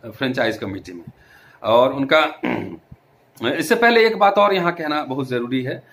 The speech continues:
कि प्रतिनिधित्व के सवाल पर, अ, राजा ने अंबेडकर का विरोध तो किया ही,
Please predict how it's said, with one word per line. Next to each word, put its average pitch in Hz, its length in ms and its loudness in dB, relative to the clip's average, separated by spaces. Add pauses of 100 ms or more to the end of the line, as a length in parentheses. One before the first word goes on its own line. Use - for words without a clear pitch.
(640)
कि 190 360 -2 (600)
प्रतिनिधित्व 247 400 0
के 240 80 0
सवाल 139 360 4
पर, 107 220 -2
अ, 101 680 -10
राजा 151 320 2
ने 120 280 -2 (1000)
अंबेडकर 123 320 -2
का 175 120 -2
विरोध 170 320 -2
तो 190 80 -6
किया 226 220 2
ही, - 180 -6